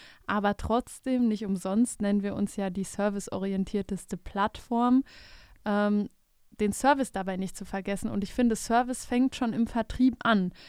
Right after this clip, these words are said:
Wenn du da bist, wenn eine Frage auftritt, wenn du, ähm, da bist, wenn vielleicht einfach gerade mal im Büro alles schief läuft. Du bist ja am Ende des Tages, nen-,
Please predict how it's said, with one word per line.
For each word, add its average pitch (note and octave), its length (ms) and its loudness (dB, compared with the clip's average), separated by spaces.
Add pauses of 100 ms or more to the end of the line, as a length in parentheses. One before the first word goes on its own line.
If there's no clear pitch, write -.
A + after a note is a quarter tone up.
(180)
Wenn G#3+ 180 4
du A3+ 120 2
da A3+ 300 6
bist, G#3+ 280 0
wenn G#3+ 140 0
eine A3 80 2
Frage G3 480 0
auftritt, - 680 -4
wenn G#3+ 180 2
du, G#3+ 320 4 (360)
ähm, G#3 400 4
da A3+ 240 6
bist, A3 280 0
wenn G#3+ 180 2
vielleicht G#3 380 0
einfach G#3+ 300 -2
gerade G3+ 320 2
mal G#3 400 2
im G#3 180 2
Büro G3 280 0
alles G3+ 340 0
schief G#3 300 2
läuft. F3+ 340 -2
Du G#3+ 60 0
bist B3 280 0
ja B3+ 140 2
am A3 80 0
Ende B3+ 320 4
des G#3+ 200 -6
Tages, G#3 500 -2 (360)
nen-, G#3+ 280 4